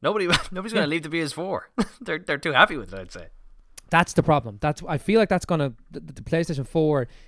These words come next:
Speaker 2: is going to have a tremendously long shelf life.
Speaker 1: Yeah, for good reason. It's a good console. It's funny
Speaker 2: It's a
Speaker 1: now.
Speaker 2: damn good console.
Speaker 1: You've broached the topic. We gotta top it briefly.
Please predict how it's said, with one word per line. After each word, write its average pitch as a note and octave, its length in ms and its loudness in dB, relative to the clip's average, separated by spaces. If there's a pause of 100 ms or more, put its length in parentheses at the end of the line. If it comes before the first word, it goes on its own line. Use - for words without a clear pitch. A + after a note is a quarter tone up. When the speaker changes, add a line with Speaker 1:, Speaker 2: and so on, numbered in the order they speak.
Speaker 2:
is D3 200 -2
going C#3 220 0
to D3 80 -2
have B2 420 -2
a C#3+ 60 -8
tremendously C3 800 -2
long A#2+ 240 -6
shelf A2+ 320 -6
life. - 320 -16 (580)
Speaker 1:
Yeah, A2+ 200 -2 (340)
for - 100 -14
good C#4 160 -6
reason. B3+ 340 -4 (300)
It's - 80 -20
a - 40 -18
good F#3 120 -16
console. - 360 -10 (840)
It's A2 200 -10
funny E3 280 2
Speaker 2:
It's C#3 80 2
a - 20 2
Speaker 1:
now. A2+ 80 0
Speaker 2:
damn C3+ 420 0
good B2 240 -6
console. A2+ 260 -6
Speaker 1:
You've C3+ 180 -2
broached C#3+ 280 -2
the G#2+ 60 -12
topic. B2+ 440 -2 (200)
We A#2 120 -6
gotta D3 180 0
top B2+ 180 -2
it F#2 80 -8
briefly. G2+ 420 -10